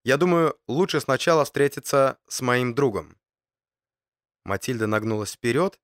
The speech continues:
вытянув перед собой ладони. "Так, ну и ты опять за свои обтекаемые формулировки. А потом? И погоди, ты только что сказал, что у тебя есть друг?" Джеймс закрыл люк от панели технического обслуживания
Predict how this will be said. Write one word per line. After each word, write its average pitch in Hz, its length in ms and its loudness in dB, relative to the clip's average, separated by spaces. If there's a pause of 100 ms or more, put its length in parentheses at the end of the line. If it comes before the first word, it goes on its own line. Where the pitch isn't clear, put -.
(360)
вытянув 139 460 -6
перед 139 220 -6
собой 117 300 0
ладони. 107 500 -2 (760)
"Так, 104 340 2 (380)
ну 175 120 0
и 214 40 2
ты 214 160 0
опять 180 500 0
за 170 100 -2
свои 143 340 0
обтекаемые 131 800 0
формулировки. 123 800 -2 (260)
А 170 120 0
потом? 131 680 0 (520)
И 143 80 -2
погоди, 131 420 0 (400)
ты 110 100 -2
только 104 320 -2
что - 140 -6
сказал, 104 340 0
что - 160 -4
у 104 80 -2
тебя 107 240 -2
есть 101 280 -2
друг?" 107 360 -4 (1300)
Джеймс 110 400 -2
закрыл 110 400 -2
люк 113 220 -2
от 104 140 -4
панели 110 340 -2
технического - 580 -8
обслуживания 151 640 -2